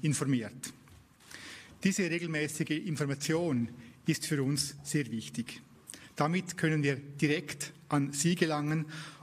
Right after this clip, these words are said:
und Ihnen jeweils auch darlegen, weshalb und welche Entscheide wir getroffen haben. Wir haben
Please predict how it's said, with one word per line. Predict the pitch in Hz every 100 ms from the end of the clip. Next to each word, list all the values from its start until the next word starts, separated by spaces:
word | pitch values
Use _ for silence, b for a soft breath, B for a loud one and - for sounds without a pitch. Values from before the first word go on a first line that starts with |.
| -
und | 156 135
Ihnen | 170 170
jeweils | 147 151 156
auch | 139 135
darlegen, | - 127 143 156 156 160 165 156 - B B B B
weshalb | 127 135 - 120 135 190 - - B B -
und | 156
welche | 131 156 143 170
Entscheide | 139 - 131 131 147 139 - -
wir | 139
getroffen | 156 147 139 - 131
haben. | 107 104 110 - - - - - - - - - - B B B B B
Wir | -
haben | 165 170 190